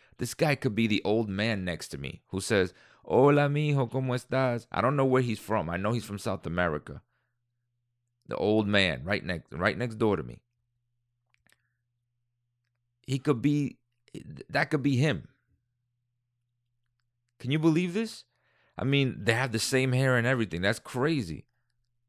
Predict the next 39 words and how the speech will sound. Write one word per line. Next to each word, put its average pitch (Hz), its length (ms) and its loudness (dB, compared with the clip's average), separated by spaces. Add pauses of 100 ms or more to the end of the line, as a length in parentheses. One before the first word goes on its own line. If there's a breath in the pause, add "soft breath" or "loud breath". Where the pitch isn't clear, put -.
(1000)
And - 120 0
it's 123 120 0
funny, 147 220 2
I'm 113 220 4
so 131 240 2
cold 113 320 2
to 110 80 -8
that 98 180 2
old 92 160 -2
man. 98 180 -4
Like, 95 140 -4
I 95 80 -4
say 110 220 2
hello, 101 260 4
but 90 160 -2
not 92 220 0
really 101 180 2
like 92 240 -2
a 80 80 -10
good 82 320 -6
neighbor. 92 400 -2
I'm 85 100 -2
just 85 200 -6
like, 67 100 -2
"Hey, 76 180 -8
what's 80 200 -8
up?" 71 240 -4 (1500)
And 95 120 0
I, 90 100 2
you 117 80 -2
know 120 120 2
what? 117 200 4
Now 110 160 2
I'm 131 40 0
gonna 127 160 -2
continue 123 400 -4
to 120 80 2
do 135 200 -6
that. 78 240 -8